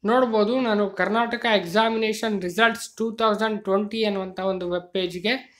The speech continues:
ಬಂದಿದ್ದೀನಿ. ಪ್ರೀ ಯೂನಿವರ್ಸಿಟಿ ಎಕ್ಸಾಮಿನೇಷನ್ ಬೋರ್ಡ್ ಅಂತ ನಿಮ್ಗೆ ಇಲ್ಲಿ ಕಾಣ್ತಾ ಇದೆ. ಮತ್ತು ಇಲ್ಲಿ, ಆ, ಪಿ ಯು ಸಿ results to be announced ಅಂತ ಕೂಡ ನಿಮ್ಗೆ ಇಲ್ಲಿ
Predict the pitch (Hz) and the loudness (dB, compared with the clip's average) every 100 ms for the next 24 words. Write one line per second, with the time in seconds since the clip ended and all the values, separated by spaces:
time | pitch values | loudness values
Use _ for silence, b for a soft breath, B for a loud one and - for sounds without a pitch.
0 | b b b 175 175 226 226 196 170 214 | b b b -2 2 2 2 -2 0 -2
1 | 254 B B B _ 208 254 277 240 240 | -4 B B B _ -4 0 0 0 -2
2 | 240 233 226 220 233 220 180 170 220 220 | -2 -2 -4 -6 -4 -2 -2 2 0 2
3 | 214 208 214 208 190 190 202 190 190 196 | 0 -2 -2 -4 -2 0 2 0 -2 -6
4 | 180 180 185 175 170 208 202 180 214 214 | -4 -6 -8 -2 -4 -2 -4 -2 -2 -4
5 | 208 214 208 202 247 269 - _ _ _ | -2 0 2 0 -2 -4 -10 _ _ _
6 | - 180 180 180 226 247 269 240 - 262 | -2 2 2 0 -2 0 -2 -2 -2 -2
7 | 262 - 175 180 190 175 247 285 - - | -2 -8 -8 -4 -4 2 2 2 -2 -12
8 | - _ _ _ _ 233 226 277 285 - | -18 _ _ _ _ -4 -2 -2 -4 -2
9 | 196 220 254 254 247 - 214 214 208 208 | 2 6 6 6 0 0 2 2 0 -2
10 | 208 196 196 196 190 190 208 285 285 _ | 0 2 2 0 -2 -2 0 -2 -6 _